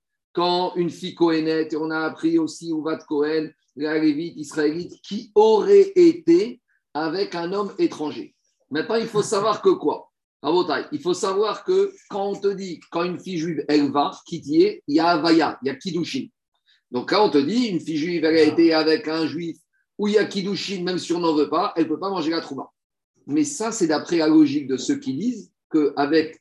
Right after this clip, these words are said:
Speaker 1: des hommes, Chayav et Ravin, il y a Kiddushin. Et on sait très bien que Rabbi Akiva, il n'entend pas tout ça. Rabbi Akiva, il te dit, Afigu be Chayav et Ravin, en Kiddushin Tovsin. Pour Rabbi Akiva, une femme juive, elle ne peut pas se marier.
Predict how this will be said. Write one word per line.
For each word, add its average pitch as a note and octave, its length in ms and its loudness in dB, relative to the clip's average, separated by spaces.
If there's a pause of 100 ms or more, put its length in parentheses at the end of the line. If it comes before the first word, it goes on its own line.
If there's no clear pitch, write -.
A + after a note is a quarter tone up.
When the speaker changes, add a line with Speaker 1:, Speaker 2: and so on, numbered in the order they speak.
Speaker 1:
des C#3 380 0
hommes, D#3 260 -2 (100)
Chayav C#3+ 280 -2
et C#3 100 -4
Ravin, C3+ 180 -6
il G#3+ 100 -8
y E3+ 40 -6
a D3 60 -6
Kiddushin. D#3 460 -8 (500)
Et C3 40 -4
on C#3+ 120 0
sait C#3+ 100 -4
très E3+ 160 -2
bien F#3 160 -2
que B2+ 60 -14
Rabbi D3 240 2
Akiva, D3 480 -4 (100)
il C#3+ 120 -4
n'entend C3+ 260 -6
pas D#3 160 -6
tout C3 120 -12
ça. - 240 -10 (460)
Rabbi C#3 240 4
Akiva, D#3+ 180 2
il E3+ 80 4
te D#3 80 2
dit, B2+ 240 -2
Afigu F3+ 460 -6
be D3 160 2
Chayav D3+ 300 2
et C#3+ 80 2
Ravin, C#3+ 400 0 (260)
en A3 400 -2
Kiddushin F3 560 -6
Tovsin. A#2+ 360 -4 (340)
Pour D#3 280 -2 (220)
Rabbi F3+ 200 2
Akiva, D3+ 380 -2
une D#3 140 -2
femme D3+ 200 0
juive, F3 340 -8
elle D3+ 80 2
ne D3+ 60 -2
peut D3+ 60 -4
pas D#3+ 120 -4
se - 100 -10
marier. D3 380 -2